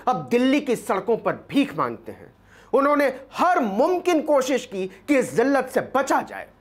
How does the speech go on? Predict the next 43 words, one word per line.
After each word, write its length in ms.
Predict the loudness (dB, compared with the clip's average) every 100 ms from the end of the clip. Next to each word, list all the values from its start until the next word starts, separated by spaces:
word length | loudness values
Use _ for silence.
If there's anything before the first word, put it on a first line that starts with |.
| _ _ _ -2
लेकिन 360 | -2 0 -2 -2
धीरे 300 | 0 2 2
धीरे 480 | 0 0 -2 -4 -10
सारी 440 | -4 0 0 0 -2
बचत 380 | -4 -4 -6 -8
खत्म 320 | -8 -8 -8
होती 260 | -10 -14
चली 280 | -14 -16 -16
गई। 180 | -16 -18 -20 _ _ -20 -4
न 100 | -2
कमरे 360 | 0 2 2 2
का 140 | 0
किराया 400 | 0 2 2 2
चुकाने 440 | 0 -2 0 2 2
की 120 | 0
हालत 360 | 0 2 2 0
रही, 280 | -4 -4 -10 -16 -20 -6
न 80 | 0
राशन 460 | 2 2 2 0 0
खरीदने 500 | 0 0 2 0 0
की, 300 | -2 -10 -12 -10 -2
न 100 | -2
फोन 400 | 2 2 4 2
बिल 200 | 2 0
चुकाने 460 | -2 0 0 0
की 260 | 0 -4 -8 -4 -2
और 220 | 0 0
न 20 |
दूसरे 420 | -2 -4 -2 -2
खर्चे 340 | -2 -6 -4 -4
उठाने 360 | -4 -10 -12
की। 200 | -16 -20 -20 _ _ -8
हार 340 | 0 2 2
कर 280 | 0 0 0 -4 -12 -2
बाबा 400 | 0 2 2 2
खान 360 | 0 0 0
दिल्ली 280 | 0 2 0
की 140 | 0
सड़कों 360 | -2 -2 -2 -2
पर 180 | -2 -4
भीख 320 | -4 -12 -8
मांगने 280 | -8 -8 -10
लगे। 240 | -12 -16